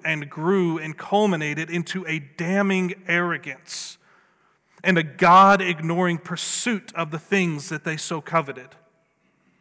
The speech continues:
It didn't happen in a vacuum. It didn't happen suddenly overnight for them. It happened over time through neglect. And it can happen to any one of us as well.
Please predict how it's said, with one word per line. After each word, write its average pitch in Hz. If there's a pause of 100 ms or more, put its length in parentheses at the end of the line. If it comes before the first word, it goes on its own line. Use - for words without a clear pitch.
(280)
It 170
didn't 220
happen 185
in 170
a 165
vacuum. 139 (220)
It 156
didn't 185
happen 196
suddenly 180
overnight 165
for 147
them. 120 (1500)
It 160
happened 202
over 170
time 151 (160)
through 170
neglect. 151 (1300)
And 151
it 165
can 214
happen 180
to 175 (120)
any 202
one 185
of 143
us 135
as 135
well. 120